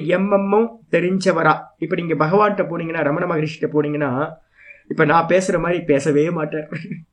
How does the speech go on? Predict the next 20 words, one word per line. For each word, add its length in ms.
மௌன 460
வியாக்கியா. 840
நமக்கு 300
வந்து 160
பாத்தீங்கன்னா 400
நம்ம 340
லெவல்ல 520
வந்து 240
பாத்தீங்க 400
அப்படின்னா 420
நல்லா 460
கத்து 400
கத்துன்னு 540
கத்தி 380
ஐந்நூறு 480
கிளாஸ் 320
எடுத்தா 360
கூட 220
வந்து 220
பாத்தீங்கன்னா 520